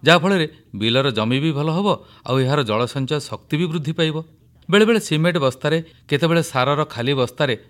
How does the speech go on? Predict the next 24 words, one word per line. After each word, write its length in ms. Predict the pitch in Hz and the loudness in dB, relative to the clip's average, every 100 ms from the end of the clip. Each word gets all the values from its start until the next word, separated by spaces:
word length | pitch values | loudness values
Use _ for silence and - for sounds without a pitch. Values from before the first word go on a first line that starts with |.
| _ | _
ପଥର 340 | 113 113 - 147 | -8 -8 -6 -2
ଆଉ 240 | 143 131 | 0 0
ମାଟି 300 | 117 107 131 | -2 -4 -4
ଭର୍ତ୍ତି 300 | 110 117 143 | -6 -6 -8
କରି 280 | 147 143 165 - - - | -6 -6 -6 -16 -20 -6
ଯୋଉଠି 440 | 135 143 156 131 - _ _ | -4 -2 -2 -4 -6 _ _
ପାଣି 300 | 123 120 156 | -2 0 0
ବାହାରି 280 | 180 135 147 | 0 0 0
ଯିବାର 380 | 131 127 131 107 - - | -2 0 0 -2 -6 -10
ବାଟ 260 | 107 110 180 | -4 -2 2
ରହିଛି, 480 | 185 156 - 156 - _ _ - | 2 0 -2 -10 -12 _ _ -10
ସେଇ 220 | - 170 | 0 0
ପାଣିକୁ 520 | 170 127 147 147 147 - - | 2 0 0 -4 -10 -10 -12
ରୋକାଯାଇପାରିବନି? 760 | 107 117 160 170 185 214 220 90 - - _ _ | -6 -2 0 0 -2 -2 -2 -6 -10 -20 _ _
ପାଣି 280 | 123 113 143 | -4 -2 -2
ପାଞ୍ଚ 340 | 135 110 110 131 | -4 -6 -4 -8
ସାତ 300 | - 113 117 | -8 -10 -6
ଦିନ 180 | 127 117 | -4 -4
ଅଟକିଗଲେ 540 | 104 - 147 143 117 - _ _ - | -6 -8 -6 -4 -6 -8 _ _ -18
ଭୂମି 320 | 95 117 147 160 | -8 -2 -2 -2
ଭିତରକୁ 400 | 117 110 110 160 | -4 -6 -6 -6
ପ୍ରବେଶ 320 | 101 101 - | -6 -6 -10
କରିବ। 320 | 98 92 95 _ _ - - - | -18 -18 -20 _ _ -20 -20 -2
ତେବେ 300 | 175 180 | 2 2